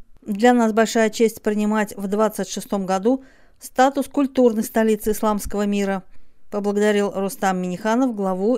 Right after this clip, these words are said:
исеска. Минниханов выразил готовность Республики Татарстан провести Генеральную Ассамблею исеска с участием министров культуры стран Организации Исламского Сотрудничества на площадке Международного экономического форума "Россия. Исламский мир. Казан-форум".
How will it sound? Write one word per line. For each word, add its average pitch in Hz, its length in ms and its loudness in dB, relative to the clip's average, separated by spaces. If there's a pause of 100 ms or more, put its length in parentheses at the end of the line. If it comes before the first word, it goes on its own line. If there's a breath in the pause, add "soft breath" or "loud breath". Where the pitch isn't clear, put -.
исеска. 175 600 -4 (580)
Минниханов 226 640 2
выразил 220 400 2
готовность 202 760 0
Республики 214 600 -2
Татарстан 202 580 -2
провести 208 400 -4
Генеральную 196 560 -2
Ассамблею 190 680 -4
исеска 240 520 -2 (360 loud breath)
с - 120 -8
участием 240 520 4
министров 226 480 2
культуры 220 460 0
стран 208 400 -2
Организации 202 720 0
Исламского 190 480 -4
Сотрудничества 196 800 -4 (340 loud breath)
на 247 120 -4
площадке 233 560 0
Международного 202 680 -2
экономического 185 720 -4
форума 240 340 0
"Россия. 240 380 -2
Исламский 214 480 -4
мир. 196 160 -2
Казан-форум". 202 840 -4